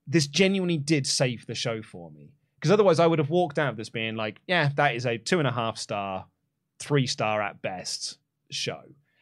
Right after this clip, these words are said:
And I think that is way below the standard that W W E have set themselves as of late. But this then pushes them into the four-star rating. And I think that it really was that good that it carried an entire near four-hour show on its shoulders.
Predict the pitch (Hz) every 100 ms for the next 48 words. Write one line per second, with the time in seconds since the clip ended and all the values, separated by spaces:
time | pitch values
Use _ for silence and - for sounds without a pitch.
0 | - 143 151 147 151 131 127 117 120 131
1 | 139 147 143 139 131 117 113 107 - 113
2 | 107 101 95 104 110 104 107 104 104 95
3 | 101 - 123 - 92 - 90 90 92 90
4 | 104 85 73 - _ _ _ - 143 220
5 | 143 160 - - 147 139 139 156 143 139
6 | 120 127 113 110 - 110 95 - 92 92
7 | 90 85 69 71 _ _ _ _ - 113
8 | 104 123 113 113 117 123 147 139 117 110
9 | 123 135 175 160 143 165 139 71 - _
10 | _ - 127 123 - - - 175 131 110
11 | - 135 123 120 - 180 196 202 160 139
12 | 127 - - 175 185 180 147 143 143 143
13 | - 143 101 85 90 87 - 92 73 73
14 | -